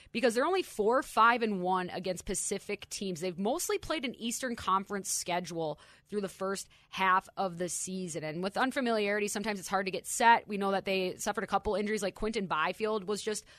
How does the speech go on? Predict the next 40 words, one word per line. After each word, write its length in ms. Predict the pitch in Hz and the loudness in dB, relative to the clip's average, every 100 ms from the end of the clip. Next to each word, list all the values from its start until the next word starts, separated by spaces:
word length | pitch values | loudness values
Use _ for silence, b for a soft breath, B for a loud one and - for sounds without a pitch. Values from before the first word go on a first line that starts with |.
| b _ | b _
brought 320 | 220 208 - | 2 2 2
into 320 | 202 208 226 | -4 -4 -4
the 100 | 196 | -2
lineup, 440 | 196 185 185 196 190 | 0 4 4 4 0
uh, 60 | 185 | 2
I 180 | 180 175 | 2 2
think, 180 | 196 165 | -4 -2
last 380 | 160 156 - | 2 2 0
month, 320 | 185 175 185 175 | -2 0 0 -2
and 100 | 170 | -6
he's 200 | 190 - | -6 -2
been 280 | 196 185 | -2 -2
their 140 | 180 170 | -4 -6
big, 420 | 151 190 185 - b b b b - | -2 -2 -2 -8 b b b b -2
uh, 260 | 190 160 - | -2 -2 -4
top 320 | - 196 202 | 2 4 4
prospect 560 | - 185 175 185 196 - | 2 4 4 2 -2 -2
that 100 | 175 | -4
they've 140 | 175 | -4
been 100 | 165 | -4
anticipating 540 | 165 156 175 - 190 180 | -8 -6 -6 -4 -4 -4
for 140 | 180 | -2
a 60 | 175 | 0
long 280 | 170 175 | 2 0
time, 340 | 170 170 180 190 | -2 -2 0 -2
and 120 | 175 B B | -6 B B
he's 240 | - 226 - | -6 -2 0
centering 580 | - 208 202 190 185 185 | 0 2 2 0 -2 -2
their 160 | 175 | -2
third 400 | 175 208 190 185 | -4 -4 -2 -2
line, 380 | 180 180 180 180 | 0 2 0 -2
which 160 | 175 185 | -6 -2
I 160 | 175 | -2
talked 340 | 170 185 180 196 | 0 2 2 2
about 220 | 175 170 | -2 -2
earlier 320 | 190 190 185 | -4 -2 -2
this 220 | 175 170 | -2 -4
week 200 | 196 190 | -6 -4
as 140 | 175 156 | -4 -4
one 300 | 180 180 | -2 -2